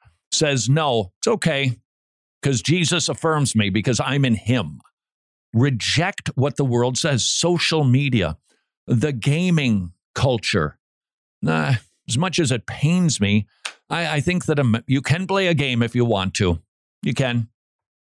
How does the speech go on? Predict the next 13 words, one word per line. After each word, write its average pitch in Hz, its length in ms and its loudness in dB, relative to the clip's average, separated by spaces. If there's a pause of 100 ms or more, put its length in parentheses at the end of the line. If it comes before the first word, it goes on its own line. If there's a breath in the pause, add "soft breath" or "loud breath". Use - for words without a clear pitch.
(140)
I 135 100 -2
think 117 140 0
you 113 60 0
can't 117 220 -2
do 117 120 2
it 110 60 2
if 107 140 -2
it's - 180 -2
sexual, 113 560 0 (400)
if 117 160 -2
it, 107 200 0 (120)
if - 160 0
it 104 140 -2